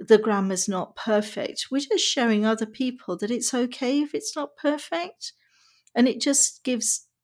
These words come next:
other people that reassurance. Um, last, last episode, we were talking about the five-second rule by Mel Robbins. Well, she herself has admitted the first, um, the first published,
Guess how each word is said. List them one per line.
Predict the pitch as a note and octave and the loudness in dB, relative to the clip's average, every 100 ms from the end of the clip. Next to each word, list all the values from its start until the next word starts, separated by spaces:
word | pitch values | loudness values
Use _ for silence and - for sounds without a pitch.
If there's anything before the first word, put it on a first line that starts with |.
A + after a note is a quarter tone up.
| _ _ _ B3+ | _ _ _ 2
other | C#4+ D4 | 6 6
people | C#4+ C#4 - A#3 | 4 0 2 0
that | A3 G3+ G3+ | 2 2 2
reassurance. | A3 G3 - C4 A#3 F#3+ - B3 - - - - - - - - | -2 0 0 2 2 0 -4 -6 -6 -10 -14 -20 -20 -20 -20 -2
Um, | - A#3 A#3+ B3 - | 2 2 2 -4 -4
last, | B3+ C4+ D4+ - - - A#3+ | 2 2 2 -2 -2 -8 -2
last | B3 C4 B3+ - - | 2 2 0 -2 -4
episode, | G#3+ G#3+ - G3 F#3+ | -2 0 0 0 0
we | A3 | 0
were | G#3+ | 0
talking | - G3 - G3+ | -2 -4 -4 -6
about | G3 - | -4 -4
the | G3+ | -4
five-second | - G#3 G3 - A3+ - G3+ | -2 -2 0 -2 -2 -2 -2
rule | F3+ F3 | -2 -6
by | F#3 F#3 | -6 -4
Mel | F#3+ F#3 | -4 -4
Robbins. | F#3 A3+ A3+ - G#3 - | -2 -2 -2 -6 -6 -6
Well, | G#3+ | -4
she | - D4 C#4+ C4 - | 0 2 2 0 -6
herself | G3 G#3+ G#3+ A#3 A3 G3 | -4 -2 0 0 -2 -2
has | F3+ | -6
admitted | F#3 - A#3+ A#3+ - - - - - - _ _ _ - | -6 -2 -2 -2 -8 -8 -10 -20 -20 -20 _ _ _ -2
the | |
first, | G#3+ C4 C4 C4 - - _ _ _ _ | 0 2 0 0 -4 -8 _ _ _ _
um, | G#3 G3+ G3 G3 _ _ _ _ _ - | 0 0 0 -4 _ _ _ _ _ -8
the | G#3 | -8
first | - A3 G#3 G#3 - - _ | -4 -2 0 0 -2 -8 _
published, | - A3+ A3 G#3+ F3 - - | -2 -2 0 -4 -2 -6 -6